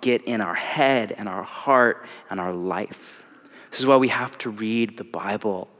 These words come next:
and I would argue slowly. So before we wrap up, really fast, I just wanna walk you through, this is the nuts and bolts part for tomorrow morning when you wake up.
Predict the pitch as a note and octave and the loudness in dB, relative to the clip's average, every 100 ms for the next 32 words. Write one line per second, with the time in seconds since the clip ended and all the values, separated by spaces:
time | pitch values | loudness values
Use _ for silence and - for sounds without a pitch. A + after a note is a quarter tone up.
0 | - - - A2+ A2+ A2+ G#2 G#2 G#2+ G2+ | -20 -20 -10 0 2 2 2 -2 -6 -6
1 | - G#2 F#2+ F#2+ G#2 - - - C#3 G#2+ | -4 -4 -6 -8 -16 -18 -6 2 2 2
2 | A2+ D#3 C#3+ C3 B2 G2+ F#2 - C3 B2 | 2 4 6 4 2 0 -2 0 2 2
3 | - F#2 - - - - - - - - | 0 -4 -6 -16 -18 -20 -20 -18 -12 0
4 | E3 C#3 B2 A#2 C3 C#3 - - G#2 G#2 | 2 6 6 6 2 -6 -6 -4 -2 -2
5 | - A#2+ A#2+ A#2 A2+ A#2+ A2 G#2+ G2 - | -2 0 2 2 2 0 2 0 0 -4
6 | F#2+ F#2 - - G#2 - G#2+ G#2+ G#2+ G#2+ | -4 -4 -6 -8 -8 -2 0 2 0 -2
7 | G2 G2+ F#2+ F#2 - F2+ | -2 -4 -2 -4 -4 -8